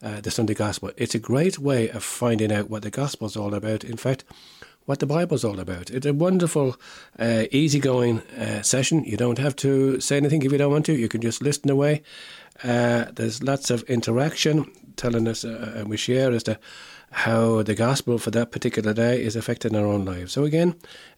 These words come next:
eight fifteen, nine fifteen, the Parish Centre, Newcastle West, uh, on every Monday night. Now, this part of the programme, and might pray this prayer before reading, uh, sorry, excuse me, the Spiritual Communion prayer, especially for those who can't receive Jesus at Mass this morning. Thanks, Anne.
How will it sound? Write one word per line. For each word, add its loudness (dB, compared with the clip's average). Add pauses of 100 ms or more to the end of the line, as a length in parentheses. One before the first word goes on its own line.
eight 0
fifteen, 2 (140)
nine 2
fifteen, 0
the -8
Parish 0
Centre, -2
Newcastle -4
West, -10 (640)
uh, -10
on -12
every -2
Monday -4
night. -10 (600)
Now, 4
this 2
part 0
of 2
the 2
programme, 4
and 4
might 0
pray 2
this 2
prayer 0
before 2
reading, 2
uh, -6
sorry, 0
excuse 0
me, 2 (320)
the -2
Spiritual 0
Communion 4
prayer, 2
especially 2
for 0
those 2
who 2
can't 0
receive 0
Jesus 0
at -6
Mass -4
this -6
morning. -4
Thanks, -2
Anne. 0